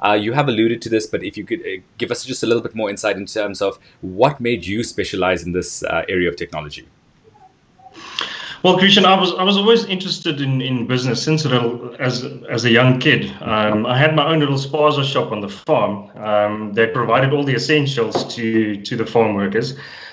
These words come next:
Speaker 2: Um, and I had to, to go and, um,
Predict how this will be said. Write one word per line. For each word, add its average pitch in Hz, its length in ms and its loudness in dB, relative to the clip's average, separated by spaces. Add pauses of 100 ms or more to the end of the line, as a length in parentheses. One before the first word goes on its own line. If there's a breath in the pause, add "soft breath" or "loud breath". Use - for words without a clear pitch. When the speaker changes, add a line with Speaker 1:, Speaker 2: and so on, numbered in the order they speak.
(140 loud breath)
Speaker 2:
Um, 110 300 2
and 127 200 2
I 120 60 2
had 139 200 2
to, 139 500 2 (100)
to 120 300 -8
go 123 140 2
and, 117 360 0
um, 107 560 -4